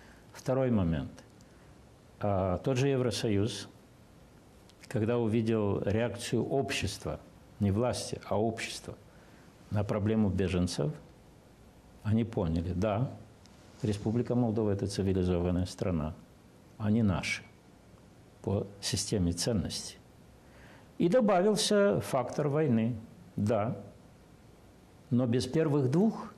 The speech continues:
третьего не было бы. Я повторяю, э, Белоруссия не получила статус страны-кандидата,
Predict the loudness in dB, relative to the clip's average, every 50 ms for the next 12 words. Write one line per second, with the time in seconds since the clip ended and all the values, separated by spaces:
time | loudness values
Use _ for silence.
0 | -20 -20 -20 -20 -16 -6 -4 -2 -2 0 0 0 2 2 4 4 2 2 2 0
1 | -2 -4 -4 -8 -10 -8 -6 -6 -4 -4 -4 -4 -2 -2 0 0 0 0 -2 -4
2 | -6 -10 -14 -20 -20 -20 -20 -20 -20 -20 -20 -20 -20 -20 -12 -4 -2 0 2 2
3 | 2 2 2 2 2 2 0 0 -2 0 2 2 2 2 2 0 0 0 0 2
4 | 2 2 0 0 0 0 0 0 0 0 0 -2 -4 -4 -4 -4 -4 -6 -10 -6
5 | -4 0 0 2 2 0 0 -2 -2 0 0 0 0 -2 -2 -2 -4 -4